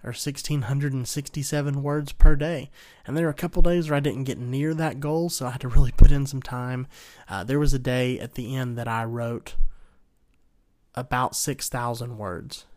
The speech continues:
in twenty-four hours. And that was the most that I did in one day. And it was over. It was insane. But I did it. Because once you got over a certain point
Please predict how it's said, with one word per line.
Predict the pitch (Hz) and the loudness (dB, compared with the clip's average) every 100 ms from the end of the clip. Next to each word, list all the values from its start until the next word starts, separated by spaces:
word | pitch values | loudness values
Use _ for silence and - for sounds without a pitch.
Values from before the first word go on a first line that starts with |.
| - | -18
in | - 120 | -12 2
twenty-four | - 107 117 107 98 | 6 6 2 -10 -8
hours. | 95 95 131 - _ | -8 -10 -12 -16 _
And | - | -8
that | 123 | -6
was | 120 - | -6 -6
the | 117 | -8
most | 107 107 - | -10 -10 -10
that | 107 | -12
I | |
did | 107 107 | -12 -14
in | 104 104 | -14 -14
one | 104 | -14
day. | 104 92 | -12 -12
And | - 123 | -10 -4
it | |
was | 127 - - | 6 6 6
over. | 117 - - - - - - | 6 10 10 8 -8 -16 -6
It | |
was | 156 | -6
insane. | 123 120 131 117 113 - - - - _ _ _ | -6 -10 -10 -10 -10 -12 -18 -20 -20 _ _ _
But | 143 | -4
I | 143 | -2
did | 135 208 | -2 -2
it. | - - - - _ _ - _ _ _ _ _ - | -6 -10 -20 -20 _ _ -20 _ _ _ _ _ -4
Because | 147 156 | 0 6
once | 202 - | 6 4
you | |
got | 180 170 | -2 0
over | 175 151 | 0 0
a | |
certain | - 170 135 139 | -2 -4 -4 8
point | - - - 123 | 10 10 4 -2